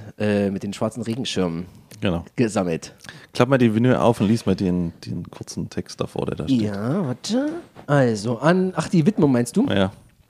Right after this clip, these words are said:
Speaker 1: Also, die Widmung an meine Freunde, Familie und das gesamte Cobblebot-Team. Ich hasse euch weniger als andere Menschen. Ich finde, das ist auch was wert. Danke.
Speaker 2: <laughs>
Speaker 1: Bescheiden.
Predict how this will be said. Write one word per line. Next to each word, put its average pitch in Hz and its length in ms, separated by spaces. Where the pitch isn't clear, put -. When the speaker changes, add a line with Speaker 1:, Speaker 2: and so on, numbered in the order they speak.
Speaker 1:
Also, 165 260
die 131 140
Widmung 120 500
an 180 300
meine 151 280
Freunde, 175 460
Familie 139 720
und 147 180
das 135 140
gesamte 143 360
Cobblebot-Team. 101 960
Ich 147 180
hasse 214 240
euch 180 220
weniger 127 320
als 139 180
andere 143 300
Menschen. 101 560
Ich - 160
finde, 160 240
das 156 160
ist - 160
auch 107 120
was 90 220
wert. 92 360
Danke. 104 460
Speaker 2:
<laughs> 160 160
Speaker 1:
Bescheiden. 95 840